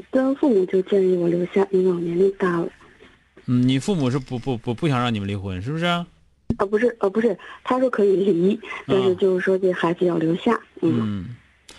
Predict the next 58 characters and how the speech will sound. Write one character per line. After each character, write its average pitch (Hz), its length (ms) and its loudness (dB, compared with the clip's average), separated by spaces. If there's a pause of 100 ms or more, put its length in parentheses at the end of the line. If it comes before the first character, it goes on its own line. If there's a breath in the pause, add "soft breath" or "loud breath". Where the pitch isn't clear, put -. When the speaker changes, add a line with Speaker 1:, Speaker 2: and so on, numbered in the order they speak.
(140 loud breath)
Speaker 2:
呃， 127 120 0
Speaker 1:
因 208 80 4
为 214 80 2
他， 226 80 0
我 202 60 2
父 226 180 0
母 190 80 4
也 175 80 0
伤 190 240 2
心 190 240 2
了， 175 80 -2 (380)
嗯。 - 80 2
Speaker 2:
嗯， 117 300 -2
第 226 180 0
一 226 40 -2
点 135 260 -2
是 135 120 -8
这 175 120 -2
样 139 220 0
的， 107 140 -4
就 147 120 -4
是 175 120 0
你 143 100 2
如 139 160 2
果 180 140 2
经 175 160 -2
常 165 140 0
听 160 160 -2
我 127 100 0
节 107 180 -2
目 123 120 0
啊， 110 200 0
你 107 160 -4
就 135 160 -2
会 143 120 0
知 123 140 -4
道 120 100 2
Speaker 1:
嗯。 208 120 4
Speaker 2:
我 107 60 -8
从 139 260 -6
来 147 160 -2
不 147 140 -6
给 123 140 -2
别 113 180 -2
人 117 260 0
做 120 380 -2 (400 soft breath)
这 139 100 -4
个 117 100 -2
孩 113 300 -2
子 156 140 -4
要 170 260 0
还 120 180 -6
是 127 100 -4
不 120 160 -2
要 143 200 0
的 117 120 -2
建 113 280 -2
议。 101 160 -10